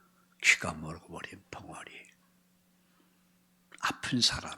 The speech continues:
병든 자를 치료하시며 불쌍히 여기시는 예수님을 보면서 "아, 불쌍히 여기신 예수님이 좋겠다."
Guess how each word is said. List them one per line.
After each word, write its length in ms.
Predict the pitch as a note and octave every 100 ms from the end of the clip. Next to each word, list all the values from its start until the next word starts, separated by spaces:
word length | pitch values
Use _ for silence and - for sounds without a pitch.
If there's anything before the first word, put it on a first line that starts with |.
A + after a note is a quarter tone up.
| -
병든 460 | - A#2 A#2 B2+ A#2+
자를 300 | A#2+ G#2+ G2+
치료하시며 760 | - - - - - - - - - _ - - -
불쌍히 600 | - - - B2 B2 A#2+
여기시는 600 | G#2+ A2 - B2 G2+ F#2+
예수님을 540 | F#2 F#2 - F2+ F2+
보면서 520 | G2 - D#2+ - - - - - - - - - - - - -
"아, 560 | E2+ E2 D#2+ E2+ - - _ _ _ _ - _
불쌍히 560 | - A2+ - A2+ A#2+ A#2
여기신 500 | G#2 G#2 - G2+ G2
예수님이 540 | F#2 - - F2+ F#2+
좋겠다." 800 | - - - - - - - -